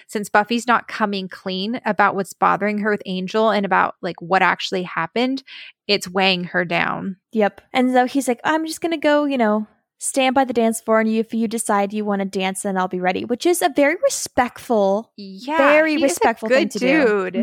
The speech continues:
Speaker 2: Mm-hmm.
Speaker 1: It's, it's a bummer because I feel like Scott is a great guy, and he, like, would have been a great character, but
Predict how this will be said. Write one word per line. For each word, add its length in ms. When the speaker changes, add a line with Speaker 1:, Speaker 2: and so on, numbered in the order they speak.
Speaker 2:
Mm-hmm. 320
Speaker 1:
It's, 180
it's 220
a 60
bummer 420
because 320
I 120
feel 160
like 180
Scott 680
is 120
a 60
great 580
guy, 440
and 120
he, 300
like, 240
would 120
have 80
been 100
a 60
great 260
character, 720
but 260